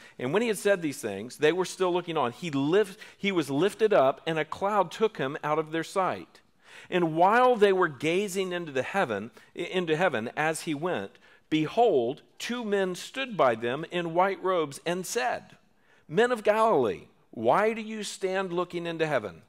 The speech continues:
This Jesus, who was taken up from you into heaven,'" underline it, "'will come in the same way as you saw him go into heaven.'" Now, these are just two.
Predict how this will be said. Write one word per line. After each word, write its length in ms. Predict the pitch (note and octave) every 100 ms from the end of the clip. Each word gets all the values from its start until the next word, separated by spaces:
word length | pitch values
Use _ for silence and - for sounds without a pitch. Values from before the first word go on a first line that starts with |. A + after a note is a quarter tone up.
| _ _ _
This 320 | D3 D#3+ A#3 -
Jesus, 680 | A3 G#3 A#2+ G#2 A#2 - - - -
who 160 | G3+
was 220 | G3+ F3 -
taken 460 | G3+ A3 A3+ A3 G3+
up 220 | G3 G3
from 260 | - G3 F#3
you 240 | D3+ D#3 -
into 280 | G#3+ G3+
heaven,'" 420 | C3+ A#2 A2 A2+ B2 _ _ _ A#2+
underline 400 | F3 F3 B2 A#2+
it, 120 | A#2+ _ _ _ _
"'will 760 | G#2 G#2+ D#3+ F3+ F#3 F#3 F#3 F#3 _ _
come 640 | - F3 D3 G#2+ G#2 A#2+ - _ -
in 180 | C3+
the 80 | A2+
same 680 | - - - F3 F3 F3+ E3+
way 460 | C3+ F#2+ F2 F#2+ - _ -
as 180 | B2 G#2+
you 120 | A2
saw 480 | - - C3 A#2+ A#2+
him 360 | G#2 A#2+ A2 G2+
go 560 | A#2+ G#2 D#2 D2 F2+ _ _ _
into 240 | A#2+ G#2 G2
heaven.'" 320 | G#2+ D#2+ - _ _ _ _ _ _ _ _ _ -
Now, 200 | A2+ F#2+ -
these 220 | E2+ E2+
are 40 | G2+
just 300 | C#3+ - -
two. 360 | - A#3 B2+